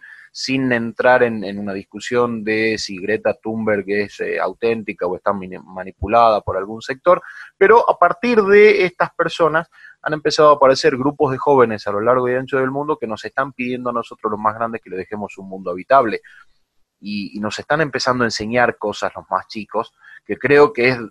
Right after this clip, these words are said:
de donde tenemos que empezar a aprender, ¿no? Este, en la medida que nosotros criemos chicos libres,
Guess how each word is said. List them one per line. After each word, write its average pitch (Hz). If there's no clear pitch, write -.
de 104
donde 101
tenemos 110
que 101
empezar 90
a 95
aprender, 85
¿no? 120
Este, -
en 104
la 107
medida 135
que 127
nosotros 131
criemos 127
chicos 131
libres, 147